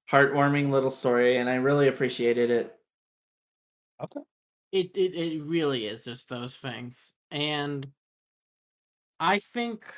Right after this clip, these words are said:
Speaker 3: uh, the reason why it has such that feeling and love for anime is the studio behind it, which is
Speaker 1: Mm-hmm.
Speaker 3: Science Saru, which,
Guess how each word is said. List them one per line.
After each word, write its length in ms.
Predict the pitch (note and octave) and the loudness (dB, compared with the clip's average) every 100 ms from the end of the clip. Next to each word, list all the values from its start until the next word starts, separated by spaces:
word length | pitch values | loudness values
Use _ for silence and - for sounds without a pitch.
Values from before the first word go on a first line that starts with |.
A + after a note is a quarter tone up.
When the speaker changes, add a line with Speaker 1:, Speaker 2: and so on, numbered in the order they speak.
| - _ _ _ _ | -20 _ _ _ _
Speaker 3:
uh, 400 | D#3+ E3 D#3+ D#3 | -6 -4 -2 -4
the 140 | D3 D#3 | -6 -4
reason 380 | F#3 F#3 F3 C#3+ | -4 -4 -6 -4
why 260 | C#3+ D3 | -4 -2
it 120 | C#3 C3+ | -2 -4
has 260 | C#3+ C3 | -8 -8
such 260 | - C#3+ C3+ | -8 -8 -6
that 280 | C#3 B2+ - | -8 -8 -10
feeling 400 | C#3+ C#3 C#3 C#3 | -8 -6 -6 -8
and 240 | C#3 C#3 | -8 -6
love 400 | C3 B2+ C3 C3+ | -6 -6 -6 -8
for 440 | - - C3 C3+ C3+ | -12 -4 -2 -2 -4
anime 640 | B2+ B2+ C3 C#3 C#3+ D3 D#3+ _ _ _ _ _ _ _ _ _ | -10 -12 -10 -8 -8 -10 -14 _ _ _ _ _ _ _ _ _
is 280 | F#3 A3+ F#3 | -2 -2 -2
the 120 | D#3+ | -6
studio 460 | F3 - D3+ C#3 B2+ | -6 -4 -4 -2 -4
behind 400 | A#2+ A#2 A2 F#2+ | -6 -12 -16 -14
it, 160 | A2 - _ _ _ _ _ _ _ _ _ _ _ _ _ | -16 -16 _ _ _ _ _ _ _ _ _ _ _ _ _
which 280 | C#3+ D#3+ D3 | -2 0 2
is 160 | D#3 A#2+ | 0 0
Speaker 1:
Mm-hmm. 60 | |
Speaker 3:
Science 420 | G3 F#3+ G3+ F#3+ - | 0 0 0 -4 -6
Saru, 640 | E3 D3+ D3 C#3+ C3+ C3+ | 0 2 2 0 -2 -2
which, 680 | B2+ D3+ D3 C3 - - | -4 -2 -2 -4 -14 -16